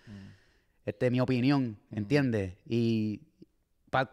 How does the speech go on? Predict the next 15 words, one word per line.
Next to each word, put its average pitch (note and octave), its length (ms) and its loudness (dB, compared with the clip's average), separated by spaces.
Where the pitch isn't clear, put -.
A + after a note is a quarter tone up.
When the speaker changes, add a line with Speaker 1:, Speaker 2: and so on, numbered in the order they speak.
Speaker 2:
pa C3+ 160 2
cuidarnos E3+ 800 2
mutuamente, F3 640 0
¿entiendes? C#3+ 460 0
Y B2 60 2
Speaker 1:
Ujú. A#2 60 -6
Speaker 2:
pa A#2+ 100 0
que A#2 120 -4
no A#2+ 100 -4
haya E3 220 -4
nada, E3+ 320 -2
que B2+ 120 -8
todo D3 200 -6
esté D#3+ 220 -4
ahí, C#3 340 -4